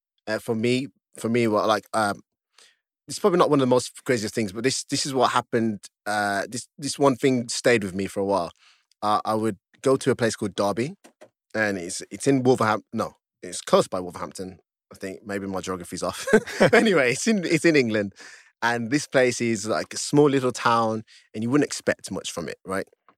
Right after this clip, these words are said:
So I'd go there just thinking, "Yeah, it's just gonna be, you know, work." I arrived, and this hall was probably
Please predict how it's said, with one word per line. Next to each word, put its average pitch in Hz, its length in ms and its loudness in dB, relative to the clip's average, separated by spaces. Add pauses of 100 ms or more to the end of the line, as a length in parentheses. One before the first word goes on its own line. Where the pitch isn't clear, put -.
(600)
So - 140 -6
I'd 123 160 0
go 131 180 6
there 110 400 2 (140)
just - 180 -10
thinking, 110 300 -6
"Yeah, 175 220 -4
it's - 180 -8
just - 140 -10
gonna 117 160 2
be, 107 320 -4
you 87 60 -16
know, 92 120 -6
work." 87 460 -8 (480)
I 101 120 -2
arrived, 98 600 -4 (120)
and 98 320 -4
this 113 180 -4
hall 127 500 2
was 120 180 -6
probably 143 580 0